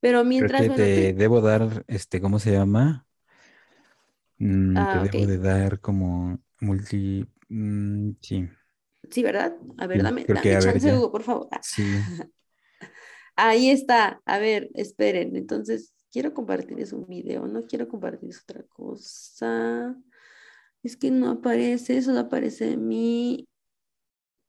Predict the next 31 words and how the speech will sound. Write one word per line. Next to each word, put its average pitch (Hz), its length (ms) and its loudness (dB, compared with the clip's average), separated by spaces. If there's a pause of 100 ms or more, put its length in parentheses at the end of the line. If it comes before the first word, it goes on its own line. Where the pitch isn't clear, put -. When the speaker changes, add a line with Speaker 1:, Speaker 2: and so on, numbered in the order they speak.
(200)
Speaker 1:
Ah, 196 200 2
ok, 190 100 -6 (160)
video. 185 440 -2 (1600)
Video. 254 1000 0 (320)
Ah, 226 180 2
ahí 190 140 2
están 226 200 0
viendo 190 180 -2
todos 185 180 -2
mis 190 160 -4
archivos. 349 760 2 (160)
Eh, 214 120 -16
perfecto. - 880 -4 (580)
Speaker 2:
No, 120 260 6
no 143 140 8
vemos 139 240 6
nada 120 340 6
todavía. 110 560 4
Speaker 1:
¿No? 302 320 2
¿No 302 100 4
ven 285 160 4
nada? - 200 4
Speaker 2:
No, 101 220 -2 (100)
s-, - 240 -20
Speaker 1:
Ah, - 180 -2
ok. 185 120 -8 (100)
Speaker 2:
siguen 107 300 4
en 95 100 4
secreto. 92 580 0 (640)
Speaker 1:
Ah, 180 380 -2
perfecto. 180 920 -4